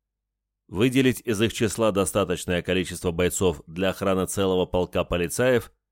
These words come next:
не представлялось возможным. Четвёртое. Гарнизон, собственно, города в тот момент состоял из только что освобождённых наших военнопленных.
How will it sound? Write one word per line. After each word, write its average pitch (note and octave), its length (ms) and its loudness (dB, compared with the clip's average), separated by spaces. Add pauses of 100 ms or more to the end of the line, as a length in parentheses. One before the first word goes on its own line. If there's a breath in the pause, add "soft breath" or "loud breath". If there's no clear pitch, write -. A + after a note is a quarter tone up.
(200)
не G#2 200 0
представлялось A2+ 800 2
возможным. D#2+ 640 -2 (800)
Четвёртое. E2 760 0 (600)
Гарнизон, G#2+ 720 2
собственно, G2 640 0
города E2 640 2 (200)
в - 120 -20
тот A#2+ 220 0
момент A#2+ 320 2
состоял A2 600 4
из - 320 -4
только A#2 340 2
что - 180 2
освобождённых F#2+ 800 0
наших E2 360 -4
военнопленных. F2+ 840 0